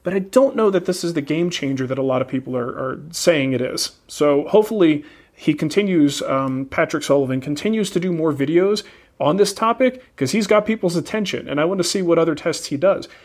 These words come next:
But there are, you know, flaws to it, and there's flaws to the logic, and there's definitely flaws to the logic that a lot of people are walking away from,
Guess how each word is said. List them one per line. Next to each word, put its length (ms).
But 280
there 180
are, 440
you 80
know, 100
flaws 540
to 300
it, 120
and 120
there's 180
flaws 400
to 80
the 60
logic, 460
and 100
there's 120
definitely 440
flaws 360
to 100
the 80
logic 360
that 120
a 20
lot 180
of 80
people 260
are 60
walking 420
away 340
from, 360